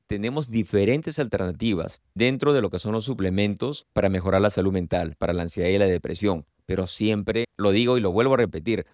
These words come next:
consulte con un profesional de la salud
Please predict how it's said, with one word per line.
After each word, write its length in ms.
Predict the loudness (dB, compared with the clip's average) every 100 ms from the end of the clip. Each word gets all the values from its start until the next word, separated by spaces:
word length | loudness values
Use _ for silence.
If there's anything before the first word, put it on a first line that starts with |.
| _
consulte 680 | -2 -2 -2 -2 -2 -2 -4
con 180 | -2 -2
un 180 | -4 -4
profesional 720 | -6 -6 -8 -6 -4 -2 -2
de 100 | -2
la 120 | -2
salud 380 | -4 -4 -4